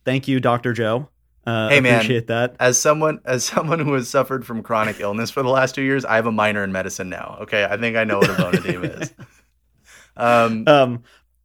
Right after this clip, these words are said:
Speaker 1: but yeah, that's, it's, it's worrisome. And, and even guys that have come back from injury, Marcus Morris, he doesn't look the same. He, he
Speaker 2: No.
Speaker 1: looks slow. Um, his, his defense hasn't been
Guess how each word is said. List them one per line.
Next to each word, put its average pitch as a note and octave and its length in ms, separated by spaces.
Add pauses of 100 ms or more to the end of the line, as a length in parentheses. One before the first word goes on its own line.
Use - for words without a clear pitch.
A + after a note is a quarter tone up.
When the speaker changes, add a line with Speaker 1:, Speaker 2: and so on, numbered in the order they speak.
Speaker 1:
but F3 160
yeah, A#3 140
that's, D3+ 240
it's, E3 280
it's D#3+ 180
worrisome. C3 600
And, C#3 300 (100)
and C#3+ 540 (400)
even F#3 320
guys D#3 280
that C#3+ 100
have B2 100
come C3+ 200
back C3+ 240
from B2 160
injury, A2+ 560 (260)
Marcus A#2 340
Morris, D3 580 (520)
he - 220
doesn't C#3+ 440
look C#3+ 240
the E3+ 100
same. C#3 420
He, C3+ 300
he A2+ 160
Speaker 2:
No. F#2 160
Speaker 1:
looks C3+ 240
slow. C3 600 (100)
Um, B2 400
his, C3 460 (260)
his B2 180
defense D#3 420
hasn't C3 320
been A#2 480